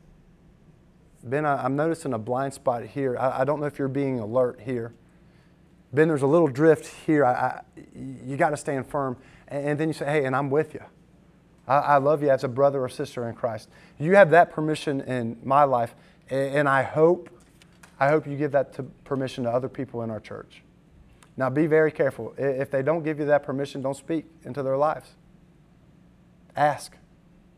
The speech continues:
We love, we love pointing out faults in others,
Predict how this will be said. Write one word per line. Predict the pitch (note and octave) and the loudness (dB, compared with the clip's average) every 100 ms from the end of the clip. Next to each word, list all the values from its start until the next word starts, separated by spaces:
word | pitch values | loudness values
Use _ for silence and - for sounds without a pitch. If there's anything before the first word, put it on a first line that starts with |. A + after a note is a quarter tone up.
| _ _ _ _ _ _ | _ _ _ _ _ _
We | C3+ | -2
love, | D#3 D3 D3+ D#3 D3+ - | 4 8 8 8 4 -4
we | B2+ E3 | -4 -2
love | D3+ D3+ C#3+ - | 4 6 6 4
pointing | D3 C#3+ C3+ | -4 -2 -2
out | B2 - | -4 0
faults | C#3 B2+ - | 2 2 -2
in | B2+ | -2
others, | B2+ A#2 A#2 - | 0 -2 -12 -18